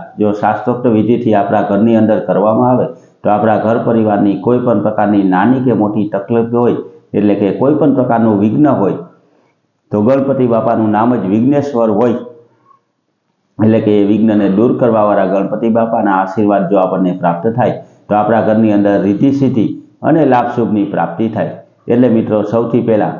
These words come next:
ગણપતિ બાપાની પૂજા થાય તેનું પણ શાસ્ત્રમાં સૌથી વધારે મહત્વ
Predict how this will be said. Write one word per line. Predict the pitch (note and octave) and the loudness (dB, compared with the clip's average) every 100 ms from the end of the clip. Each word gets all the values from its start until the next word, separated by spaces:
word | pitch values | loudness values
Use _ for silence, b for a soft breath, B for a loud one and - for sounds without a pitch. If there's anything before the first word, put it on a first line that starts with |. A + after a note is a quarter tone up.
| - | -4
ગણપતિ | G2 A#2 A#2 A2 | -2 0 0 0
બાપાની | G#2+ G#2 G2+ F#2+ | 2 0 0 -2
પૂજા | F#2 G2 A2 A2+ | -2 0 2 2
થાય | B2+ G#2 - - _ | 0 -2 -6 -16 _
તેનું | C3 D3+ C3+ | 0 2 0
પણ | A#2+ G#2+ | -2 -2
શાસ્ત્રમાં | A2 G#2 A2 G2+ G2 | -2 -2 -4 -4 -4
સૌથી | G#2 A#2 C3 A#2 | -4 -4 -2 0
વધારે | G#2 G2 F#2+ | 2 0 0
મહત્વ | F#2 F#2+ F#2+ | 0 -2 -2